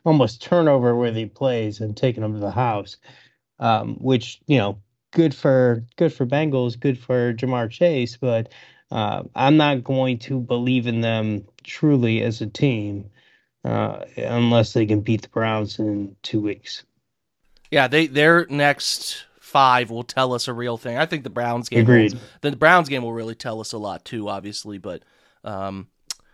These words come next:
Speaker 2: yeah, they're, they're interesting and they're friskier than we thought they were. I thought they were.
Speaker 1: Yes.
Speaker 2: Their defense is playing better collective football. The talent to me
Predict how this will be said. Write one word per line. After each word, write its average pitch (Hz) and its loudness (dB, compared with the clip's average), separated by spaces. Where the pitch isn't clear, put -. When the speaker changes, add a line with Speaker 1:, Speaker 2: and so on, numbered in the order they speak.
Speaker 2:
yeah, 120 0
they're, 127 0
they're 127 0
interesting 123 -4
and 120 -8
they're 113 -8
friskier 151 0
than 135 0
we 131 -2
thought 131 2
they 131 0
were. 127 0
I 131 2
thought 123 0
they 123 -6
were. 120 -2
Speaker 1:
Yes. 117 2
Speaker 2:
Their 120 -6
defense 143 -6
is 123 -10
playing 123 -4
better 123 -2
collective 123 -2
football. 143 0
The 120 -6
talent 165 2
to 143 -4
me 135 0